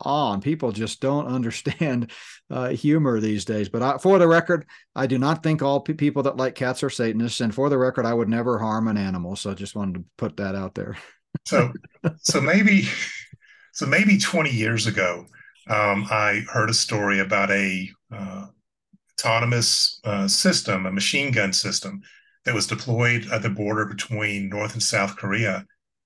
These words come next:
Speaker 2: And it malfunctioned. It behaved in a way they didn't expect and ended up killing a number of people. Um, you know, I could never get any sort of official confirmation of that, but it was reported, and,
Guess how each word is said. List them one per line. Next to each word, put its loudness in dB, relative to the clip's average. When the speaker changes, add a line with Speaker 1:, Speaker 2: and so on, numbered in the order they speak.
Speaker 2:
And 2
it -2
malfunctioned. 2
It -4
behaved 0
in -2
a -4
way 2
they -2
didn't -4
expect -2
and -2
ended 0
up 0
killing 0
a -4
number -2
of -10
people. -10
Um, 0
you -4
know, 4
I 2
could -4
never 2
get -2
any 0
sort 0
of -2
official -2
confirmation -2
of -4
that, -2
but -2
it -4
was -2
reported, 0
and, 0